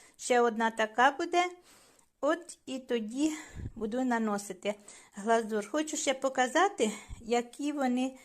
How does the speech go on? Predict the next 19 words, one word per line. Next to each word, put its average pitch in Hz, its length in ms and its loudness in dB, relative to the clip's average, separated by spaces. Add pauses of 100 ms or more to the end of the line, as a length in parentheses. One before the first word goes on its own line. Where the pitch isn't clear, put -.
(460)
під 254 200 -6
низом. 214 600 -2 (2250)
Подивіться, 254 680 -4
не 247 140 -4
підгоріло, 247 920 -2
нічого 262 640 -2
ніде. 214 600 -2 (420)
Дуже 277 400 -2
хороша, 277 500 -2
це 247 160 -4
така 254 400 -4
пухкенька, 285 760 -4
хороша 247 520 -4
пасочка, 226 640 -4
хороший 262 540 -6
дуже 226 420 -8 (560)
рецепт. 196 800 -8 (560)
Ось 277 260 -6
така 196 440 -6